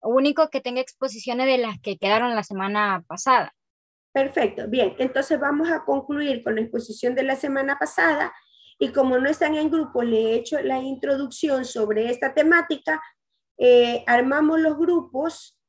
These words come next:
Speaker 2: y les asigno un tema para trabajarlo en taller en clase. Estos temas que ustedes tienen, que les estoy mencionando de qué es la semiótica, lo van a trabajar,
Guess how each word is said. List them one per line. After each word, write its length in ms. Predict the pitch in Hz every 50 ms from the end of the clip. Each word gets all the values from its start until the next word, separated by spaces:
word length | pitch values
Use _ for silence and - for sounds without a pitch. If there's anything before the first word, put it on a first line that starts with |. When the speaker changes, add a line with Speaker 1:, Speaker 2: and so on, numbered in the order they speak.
| _ _ _ _
Speaker 2:
y 340 | - 285 294 294 302 320 - -
les 220 | - 269 269 277 285
asigno 840 | 262 240 - - - 349 294 254 226 208 208 220 294 - - - _ _ _ _ _ _ _
un 380 | - 254 262 277 285 277 - _
tema 420 | 294 269 254 247 240 254 262 254
para 300 | - 240 226 214 208 -
trabajarlo 640 | 214 208 208 208 208 208 226 226 226 233 240 - -
en 200 | 247 247 240 240
taller 340 | 240 226 233 240 233 233 226
en 120 | 233 233
clase. 500 | 233 - 214 165 170 160 - - - - _ _ _ _ _ _ _ _ _ _ _ _ _ _ _ _ _ _ _ _ _ _ _ _ _ _
Estos 340 | - 240 254 - - 339 330
temas 340 | - 320 285 294 285 269 269
que 80 | - 247
ustedes 400 | 240 - 254 254 269 285 277 -
tienen, 340 | 320 311 285 269 247 233
que 100 | 226 233
les 160 | 208 208 202 208
estoy 300 | 202 196 - 240 233 254
mencionando 680 | 262 262 269 262 - 277 269 262 247 240 233 214 202
de 200 | 208 202 196 -
qué 180 | - 254 240 247
es 60 | 262
la 160 | 277 277 277
semiótica, 720 | 269 - 294 294 320 330 330 330 - 320 - _ 370 370 381 - - _ - - _
lo 200 | _ - 247 240
van 180 | 220 220 226 233
a 100 | 233 233
trabajar, 540 | 233 233 214 208 202 196 - 113 - -